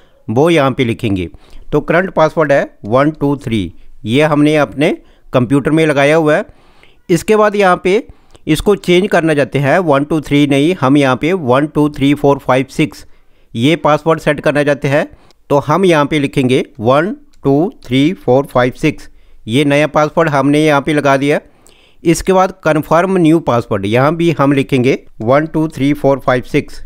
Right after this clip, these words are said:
ये पासवर्ड हमने लगा दिया। अगर यहाँ पे इसका कोई हिंट हम यहाँ पे देना चाहते हैं तो दे सकते हैं, अगर नहीं भी यहाँ पे हिंट दिया हुआ है तब भी ये हम यहाँ पे पासवर्ड सेट कर सकते हैं। इसके बाद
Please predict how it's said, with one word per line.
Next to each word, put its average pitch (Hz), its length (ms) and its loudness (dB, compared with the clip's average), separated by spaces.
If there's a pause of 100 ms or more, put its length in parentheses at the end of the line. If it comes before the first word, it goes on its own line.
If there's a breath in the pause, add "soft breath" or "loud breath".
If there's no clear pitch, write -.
(120)
ये 117 180 0
पासवर्ड 143 400 0
हमने 143 300 2
लगा 135 220 0
दिया। 131 260 0 (720 soft breath)
अगर 160 260 0
यहाँ 180 260 4
पे 180 260 0 (420)
इसका 147 300 0
कोई 180 240 2
हिंट 165 300 0
हम 151 480 -2
यहाँ 127 240 0
पे 139 140 -4
देना 127 240 0
चाहते 127 240 -2
हैं 131 240 0
तो 143 180 -4
दे 127 180 0
सकते 135 300 -2
हैं, 151 140 0 (480 soft breath)
अगर 135 240 0
नहीं 143 240 2
भी 185 200 2
यहाँ 156 200 2
पे 160 120 -4 (240)
हिंट 147 240 2
दिया 143 220 2
हुआ 135 180 0
है 165 60 0 (120)
तब 139 140 0
भी 139 120 -2
ये 135 280 -2 (380 soft breath)
हम 131 200 2
यहाँ 131 240 2
पे 135 220 -2 (160)
पासवर्ड 127 360 0
सेट 127 220 -2
कर 127 140 0
सकते 127 340 -2
हैं। 147 120 -2 (400 soft breath)
इसके 139 240 -4
बाद 147 240 0